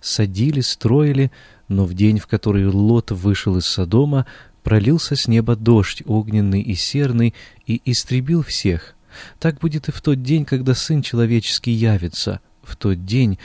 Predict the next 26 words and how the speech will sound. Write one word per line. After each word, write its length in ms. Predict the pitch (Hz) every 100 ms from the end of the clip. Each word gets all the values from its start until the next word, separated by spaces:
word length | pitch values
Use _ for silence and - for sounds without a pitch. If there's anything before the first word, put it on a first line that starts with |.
| - - -
кто 180 | - 123
будет 320 | 123 123 123
на 120 | 123
кровле, 580 | - 135 160 104 92 85 - -
а 80 |
вещи 380 | 104 110 127 -
его 180 | 127 120
в 80 | 110
доме, 320 | 107 160 147
тот 300 | 131 143 -
не 100 | 147
сходи 640 | 135 - 131 127 170 160 -
взять 500 | 101 107 139 117 -
их, 180 | 95 - - - -
и 80 | -
кто 240 | 104 - 104
будет 340 | 104 104 101
на 120 | 107
поле, 340 | 101 139 147 135
также 380 | - 147 117 101
не 140 | 92
обращайся 680 | 92 92 90 - 87 - 92
назад». 480 | 98 95 85 - _ _ _ _
Вспоминайте 640 | - - 92 92 131 123
жену 280 | 92 92 98
Лотову. 580 | 101 120 117 90 87